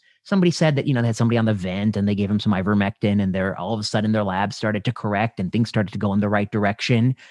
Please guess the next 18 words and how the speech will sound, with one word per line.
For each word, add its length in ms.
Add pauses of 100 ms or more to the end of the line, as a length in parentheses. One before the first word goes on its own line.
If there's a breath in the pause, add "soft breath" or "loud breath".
(200 loud breath)
Um, 280
so, 140
you 120
know, 120
we 100
don't 140
need 120
randomized 440
trials. 260
We 80
have 120
experience. 680
What 140
could 100
be 80
better 260
than 140
experience? 720